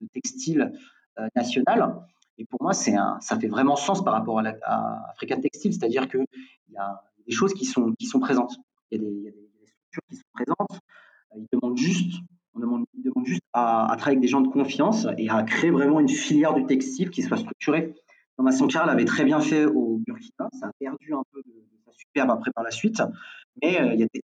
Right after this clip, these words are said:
des, il y a déjà, il y a déjà des, des structures déjà existantes en fait. C'est là où je me suis dit, bam, on va faire le, le, on va être producteur pour le Bogolan et aussi faire le trait d'union entre, euh, entre, bah,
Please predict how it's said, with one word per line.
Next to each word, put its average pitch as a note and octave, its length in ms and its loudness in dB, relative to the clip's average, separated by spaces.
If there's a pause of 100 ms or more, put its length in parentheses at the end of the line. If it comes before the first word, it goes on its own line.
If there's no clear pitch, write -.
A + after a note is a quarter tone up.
des, A2 240 -4
il - 840 -16
y - 20 4
a - 20 4
déjà, C3+ 320 2
il A#2+ 80 4
y A2+ 40 4
a G#2+ 40 4
déjà C3 540 2
des, A2+ 240 4
des A2+ 100 -2
structures - 400 -2 (180)
déjà C3 140 -2
existantes A3 400 -2
en C#3+ 80 -6
fait. - 220 -10 (640)
C'est - 160 -10
là C#4+ 100 4
où - 60 -2
je C4 140 -2
me A2+ 40 -4
suis A2+ 140 -8
dit, C3 100 0
bam, D#3+ 220 4
on G#2 140 0
va G2+ 100 -2
faire C3 160 0
le, A2+ 240 4
le, G2+ 320 -12
on - 140 -20
va A#2 240 2
être A2 120 -2
producteur C3+ 600 2 (420)
pour - 140 -14
le C3 140 2
Bogolan B2 480 0
et B2+ 80 -2
aussi B2 260 -8 (640)
faire D3 140 2
le C3+ 120 6
trait C3 220 2
d'union C#3+ 500 4
entre, A#2+ 460 2
euh, B2+ 320 4
entre, A2 420 -6
bah, G#2 220 -8